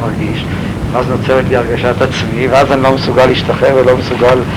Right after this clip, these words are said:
אה, לזרום ולא מסוגל, אה, גם לשכנע אתכם במה שאני רוצה לומר. זה נו-, נוצר איזה מין מלכוד שהדרך היחידה לפי רבי צדוק זה לשכוח את עצמך.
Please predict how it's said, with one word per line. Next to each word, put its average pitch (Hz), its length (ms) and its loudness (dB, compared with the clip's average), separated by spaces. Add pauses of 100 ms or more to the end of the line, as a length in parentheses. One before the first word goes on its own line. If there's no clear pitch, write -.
(320)
אה, 120 400 4
לזרום 127 400 2
ולא 131 180 4
מסוגל, 139 380 2
אה, 120 1300 0 (100)
גם 123 140 2
לשכנע 139 360 -2
אתכם 143 220 0 (140)
במה 123 120 0
שאני 120 220 -2
רוצה 117 260 0
לומר. 117 340 0 (560)
זה 120 80 -2
נו-, 127 100 0 (140)
נוצר 147 320 2
איזה 139 160 4
מין 151 200 4
מלכוד 160 500 4 (300)
שהדרך 143 400 0
היחידה 147 400 4
לפי - 220 0
רבי 135 200 2
צדוק 151 440 2
זה 131 420 0
לשכוח 147 360 0
את 139 120 0
עצמך. 156 400 0